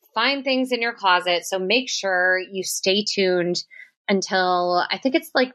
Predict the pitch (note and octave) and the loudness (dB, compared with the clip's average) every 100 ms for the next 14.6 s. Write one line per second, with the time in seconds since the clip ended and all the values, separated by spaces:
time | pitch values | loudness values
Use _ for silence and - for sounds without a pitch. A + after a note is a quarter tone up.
0 | - G3 - B3+ B3+ B3+ A3+ A3 A#3+ A#3+ | -4 -4 0 0 0 -2 0 2 0 -2
1 | C#4+ D4 C#4+ D4+ D#4+ D#4+ - A#3+ A3+ A3+ | -2 0 0 2 2 0 0 0 0 -2
2 | G#3+ G#3+ - G#3+ G#3 G3+ F#3+ F#3 E3 D3+ | -2 -2 0 0 0 0 0 0 -2 -2
3 | - C#3+ C#3+ F3 - F#3 F#3 F3 - - | -2 -4 -4 -6 -8 -2 0 0 -4 -8
4 | - - G3+ - - A#3+ B3 C4 A3+ A3 | -6 -4 -4 -6 -4 -2 0 0 0 0
5 | G#3 G#3+ G3+ G3 - - - B3 C4+ C4+ | 0 0 0 -2 -8 -14 -4 -4 0 -2
6 | B3 B3+ B3 A#3 A#3 A3+ G#3 G3 A3 F#3+ | 0 0 0 -4 -2 -2 -2 -2 0 0
7 | - _ C#4+ C#4 C#4 B3 A#3+ A3 G#3+ G#3+ | -2 _ -2 0 0 -2 -2 0 0 0
8 | G#3+ G#3 G#3 G#3 G#3 G3+ F#3+ F#3 F#3 - | 0 0 2 2 0 0 0 0 -2 -2
9 | A#3 B3+ B3 B3 A#3+ G3+ F#3 G3 G3+ F#3 | 0 2 0 -2 0 0 0 0 0 0
10 | F3 F3+ E3+ F#3 E3+ E3+ E3+ E3+ - G#3 | 0 -2 -2 0 2 2 -2 -4 -4 -4
11 | - - - A3 B3+ D#4 C#4 A#3 F#3+ F3+ | -4 -8 -2 -2 0 0 0 0 -2 -6
12 | - F#3+ F3+ F3+ F3 E3+ - - - - | -4 2 2 2 0 -4 -4 -4 -4 -4
13 | G3+ F#3+ F3+ F3 F3 F3 E3+ G3 F#3 - | 0 2 4 2 0 -4 -2 -2 -2 -2
14 | F#3+ F#3 F3 F#3+ G3+ G#3 | 0 2 0 -2 -2 -6